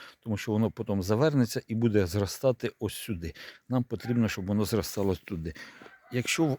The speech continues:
ось коріння наверх, беремо в цьому місці, от бачите, тут таке видовжене. Або обрізаємо, якщо ви не хочете, або прокопуємо ось тут таке видовження, для того, щоб вложити корінь. Все,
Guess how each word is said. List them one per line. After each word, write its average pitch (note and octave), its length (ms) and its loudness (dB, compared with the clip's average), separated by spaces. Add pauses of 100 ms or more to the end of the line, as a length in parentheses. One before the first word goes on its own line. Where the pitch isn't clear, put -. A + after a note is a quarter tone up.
ось - 260 2
коріння C3+ 400 4
наверх, C#3+ 640 2
беремо A#2 420 4 (320)
в - 80 -20
цьому A#2 280 6
місці, B2+ 340 4
от G2+ 140 0
бачите, G#2 420 0
тут - 160 -14
таке - 200 -6
видовжене. E2+ 640 0 (380)
Або G#2+ 440 4 (200)
обрізаємо, F#3 680 2
якщо - 240 0
ви C3+ 100 8
не C3+ 80 8
хочете, C#3 460 -2
або B2+ 240 -2
прокопуємо G#2+ 800 0 (480)
ось G#2+ 220 0
тут C3 300 -6 (180)
таке A2+ 340 0 (200)
видовження, F2+ 560 2
для F2 140 -2
того, C3+ 180 2
щоб G2+ 220 0
вложити A2 480 4 (600)
корінь. G2 300 4 (360)
Все, G2+ 260 4